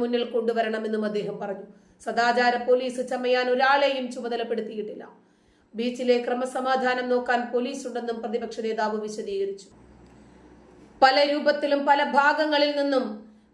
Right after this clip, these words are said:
വീണയ്ക്കും പിണറായി വിജയനുമെതിരെ പ്രതിഷേധം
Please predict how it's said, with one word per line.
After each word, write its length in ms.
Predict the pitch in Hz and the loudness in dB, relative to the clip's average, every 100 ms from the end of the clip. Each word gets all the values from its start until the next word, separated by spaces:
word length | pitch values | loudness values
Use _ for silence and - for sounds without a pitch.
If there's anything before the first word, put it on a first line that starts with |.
| 208 | -6
വീണയ്ക്കും 600 | 247 277 294 294 294 277 - - | -2 2 2 0 -2 -4 -8 -4
പിണറായി 460 | 269 285 294 285 285 | 0 4 4 4 0
വിജയനുമെതിരെ 680 | 277 233 262 262 262 254 262 254 | -4 -4 -2 -2 -2 0 2 2
പ്രതിഷേധം 600 | 262 262 277 269 254 247 | 0 -4 -4 0 0 0